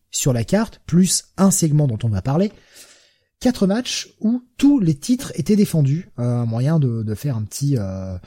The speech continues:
New Year's Shake-up, hein. Et,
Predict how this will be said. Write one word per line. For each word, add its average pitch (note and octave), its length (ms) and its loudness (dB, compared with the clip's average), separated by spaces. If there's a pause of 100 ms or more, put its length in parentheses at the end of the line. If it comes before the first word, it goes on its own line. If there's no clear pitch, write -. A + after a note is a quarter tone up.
(200)
New C#3+ 160 6
Year's D#3 240 4
Shake-up, G3 400 2
hein. F#3 160 -2 (2000)
Et, A3+ 220 2